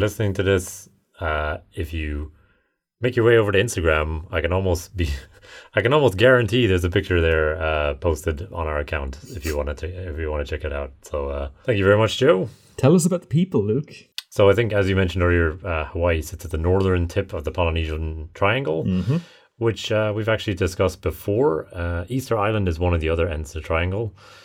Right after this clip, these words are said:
Speaker 1: which is around seven thousand kilometers southeast of here. And New Zealand is around seven thousand kilometers southwest of
Speaker 2: Yeah.
Speaker 1: here. So that's, that's, that, those are the kind of the corners of the, of the Polynesian Triangle.
Speaker 2: Um, and when we say Polynesian Triangle, it's like the,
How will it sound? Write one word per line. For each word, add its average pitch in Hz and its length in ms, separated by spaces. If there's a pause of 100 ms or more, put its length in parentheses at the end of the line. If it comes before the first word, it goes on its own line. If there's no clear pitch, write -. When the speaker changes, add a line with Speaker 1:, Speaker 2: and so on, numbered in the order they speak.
(240)
Speaker 1:
which 82 120
is 85 60
around 85 240
seven 101 440
thousand 92 280
kilometers 82 380
southeast 90 680 (180)
of 80 160
here. 117 360 (480)
And 82 320
New 82 100
Zealand 82 280
is 73 100
around 78 200
seven 76 220
thousand 76 360
kilometers 73 420
southwest 78 680
of 73 180
Speaker 2:
Yeah. - 100
Speaker 1:
here. 67 140
So - 120
that's, 80 200
that's, - 300
that, - 280
those 90 220
are 80 80
the 78 100
kind 85 200
of 73 160
the 87 80
corners 110 440
of 78 120
the, 76 420 (180)
of 78 80
the 78 80
Polynesian 76 440
Triangle. 73 500 (120)
Speaker 2:
Um, 117 200
and 110 160
when 113 100
we 113 80
say 127 160
Polynesian 107 540
Triangle, 92 520
it's 90 200
like 87 120 (220)
the, 95 220